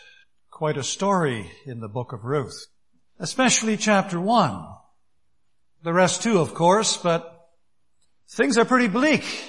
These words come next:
in chapter one. There's a famine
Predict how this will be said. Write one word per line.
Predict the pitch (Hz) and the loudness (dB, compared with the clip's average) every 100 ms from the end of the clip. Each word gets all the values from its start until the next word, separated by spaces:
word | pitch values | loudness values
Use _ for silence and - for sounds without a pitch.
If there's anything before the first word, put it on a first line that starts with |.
| - _ _ _ _ _ _ - | -20 _ _ _ _ _ _ -10
in | 165 | -6
chapter | 156 180 151 - 117 | -2 2 2 0 -4
one. | 147 117 - - _ _ _ _ _ _ _ _ _ _ _ _ _ _ _ | -2 -2 -6 -20 _ _ _ _ _ _ _ _ _ _ _ _ _ _ _
There's | 151 135 | -8 -6
a | 135 | -8
famine | - 147 156 175 208 180 135 | 0 2 2 2 -4 -6 -10